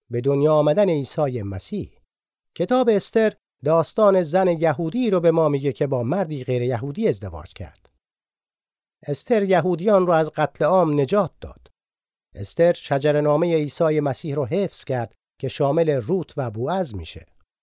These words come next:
کسی که قرار بود مسیحا از طریق او به این جهان بیاد. کتاب روت داستان زیبای عاشقانه‌ای هست. کتاب استر یک داستان غم‌انگیز هست.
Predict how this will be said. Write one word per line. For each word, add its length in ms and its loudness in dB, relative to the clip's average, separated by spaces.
کسی 240 -6
که 140 -2
قرار 360 2
بود 260 -4
مسیحا 540 -2
از 200 -2
طریق 360 -4
او 220 -4
به 80 -4
این 180 -4
جهان 380 -4
بیاد. 360 -16
کتاب 360 0
روت 300 0
داستان 560 2
زیبای 420 0
عاشقانه‌ای 760 0
هست. 420 -16
کتاب 360 0
استر 480 0
یک 260 -4
داستان 580 0
غم‌انگیز 600 -6
هست. 320 -18